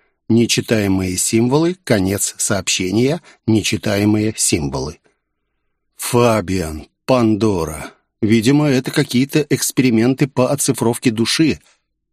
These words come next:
Нечто подобное я встретил в заброшенном Дендрарии, так что ничего удивительного. Да и ко мне эта тема не сильно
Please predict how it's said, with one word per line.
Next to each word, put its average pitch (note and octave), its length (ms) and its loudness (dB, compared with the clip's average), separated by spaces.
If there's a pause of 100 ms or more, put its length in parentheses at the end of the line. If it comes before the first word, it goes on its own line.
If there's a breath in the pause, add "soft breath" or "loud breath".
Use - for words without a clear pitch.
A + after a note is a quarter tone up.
(420)
Нечто B2+ 420 2
подобное C3 760 0
я A#2+ 260 0
встретил B2+ 640 0
в G#2 80 -6
заброшенном A#2 800 0
Дендрарии, A2+ 840 0 (520)
так A2+ 160 2
что A#2 400 2
ничего A#2 440 2
удивительного. A#2+ 840 -2 (960)
Да G#2+ 240 4
и D#3 220 0
ко F#3 220 0
мне B2+ 340 4
эта A#2+ 360 -4
тема C3 400 0
не B2+ 140 4
сильно A2+ 500 2